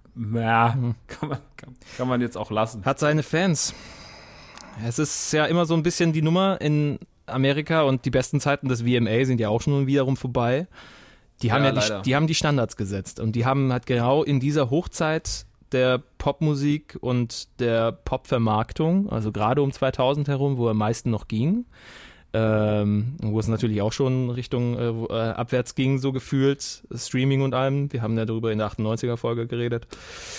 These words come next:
Speaker 2: ähm, da wurden, da wurden die großen Dinger gemacht. Da wurden die so Standards und Legenden gesetzt.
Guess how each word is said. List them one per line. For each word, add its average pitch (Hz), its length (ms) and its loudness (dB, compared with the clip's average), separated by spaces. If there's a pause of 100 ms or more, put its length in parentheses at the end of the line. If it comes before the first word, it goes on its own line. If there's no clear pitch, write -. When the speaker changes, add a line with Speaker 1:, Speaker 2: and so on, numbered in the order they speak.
(280)
Speaker 2:
ähm, 123 580 4 (1080)
da 139 320 2
wurden, 151 640 4
da 135 160 2
wurden 185 160 6
die 170 80 4
großen 156 380 4
Dinger 113 220 2
gemacht. 101 580 -2 (480)
Da 123 180 2
wurden 143 400 4
die 131 200 2
so 131 120 0
Standards 131 500 2
und 120 120 2
Legenden 123 440 0
gesetzt. 110 440 -2